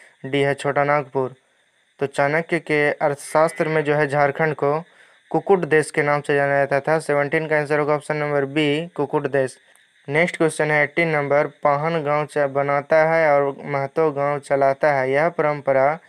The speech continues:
किस जनजाति में देखी जाती है? ऑप्शन ए है उड़ाव, बी है संथाल, सी है मुंडा, डी है हो।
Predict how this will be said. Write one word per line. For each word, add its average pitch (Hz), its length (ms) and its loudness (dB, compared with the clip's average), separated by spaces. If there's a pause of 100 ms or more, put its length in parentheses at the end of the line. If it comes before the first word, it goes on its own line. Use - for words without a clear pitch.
(340)
किस 175 220 2
जनजाति 151 500 0
में 156 140 0
देखी 147 280 -2
जाती 139 320 0
है? 127 180 -6 (380)
ऑप्शन 151 360 -2
ए 165 100 2
है 156 340 0 (280)
उड़ाव, 151 460 4
बी 139 200 -2
है 147 180 0
संथाल, 147 500 0
सी 151 200 -4
है 147 140 0
मुंडा, 143 380 0
डी 143 200 -2
है 143 180 0
हो। 135 300 -2